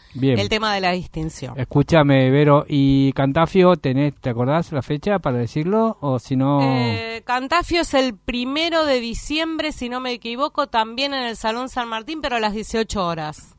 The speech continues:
Speaker 2: Ahí tuvimos más suerte.
Speaker 1: Sí, sí, sí, sí, sí.
Speaker 2: Tuvimos más suerte. Sí, sí, Cantafio es el primero de diciembre, que si no me equivoco es lunes.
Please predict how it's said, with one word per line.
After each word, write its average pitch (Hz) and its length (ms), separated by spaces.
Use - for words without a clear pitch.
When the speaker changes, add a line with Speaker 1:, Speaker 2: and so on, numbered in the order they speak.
Speaker 2:
Ahí 220 140
tuvimos 226 380
más 196 180
suerte. 135 640
Speaker 1:
Sí, 123 160
sí, - 20
sí, 117 160
sí, 113 160
sí. 110 220
Speaker 2:
Tuvimos 190 360
más 190 180
suerte. 160 380
Sí, 220 180
sí, 190 160
Cantafio 190 400
es 220 100
el 202 120
primero 240 440
de 262 100
diciembre, 302 800
que 220 160
si 226 200
no 277 100
me 311 100
equivoco 277 540
es 233 80
lunes. 226 840